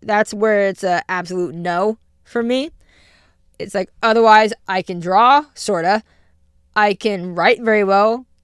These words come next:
Can't really show that off as a talent, but I can write. What else am I? I can make people laugh, but I'm not, like, a stand-up comedian or anything.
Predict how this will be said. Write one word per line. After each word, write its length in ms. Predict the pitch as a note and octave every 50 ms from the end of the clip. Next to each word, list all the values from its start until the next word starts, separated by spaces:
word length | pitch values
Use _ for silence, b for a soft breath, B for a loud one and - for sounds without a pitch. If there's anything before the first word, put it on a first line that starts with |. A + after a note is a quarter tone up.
| _ _
Can't 240 | - - C4 C4+ -
really 200 | C4+ C4+ C4+ C4+
show 200 | - - C#4 C4
that 100 | C4 B3+
off 220 | B3+ B3+ C4 B3+ C4
as 100 | A#3+ A3+
a 60 | G#3+
talent, 440 | - A#3 A#3 D4 D#4 D4+ C#4+ A#3+ -
but 120 | A3+ A3
I 80 | G#3 G3+
can 160 | G#3 G3 F#3+
write. 320 | G#3+ A#3 B3+ B3 - - _ _ _ _ _ _ _ _ _ _ _ _ _ _ -
What 180 | A3 A3 A#3 B3+
else 160 | D4+ F4+ E4+
am 80 | E4+
I? 60 | C#4 -
I 120 | G#3 A#3+
can 120 | A3+ C#4+ D4
make 100 | D#4 E4+
people 240 | D4 C#4 A#3+ A3 G3
laugh, 420 | F3+ G3 A3+ C#4 D4 C4+ B3+ -
but 120 | - A#3
I'm 80 | A3+ G#3
not, 180 | A3+ A3+ - -
like, 160 | A3+ G#3 F3
a 80 | G3
stand-up 400 | F3+ - - - G#3 G#3+ G#3 -
comedian 480 | - F3+ F3 F#3 A3 C4 C#4+ C4+ B3+ A3
or 140 | A3 A3 G#3+
anything. 440 | G#3+ G#3+ G#3+ G#3 A3+ A3+ A3+ A#3+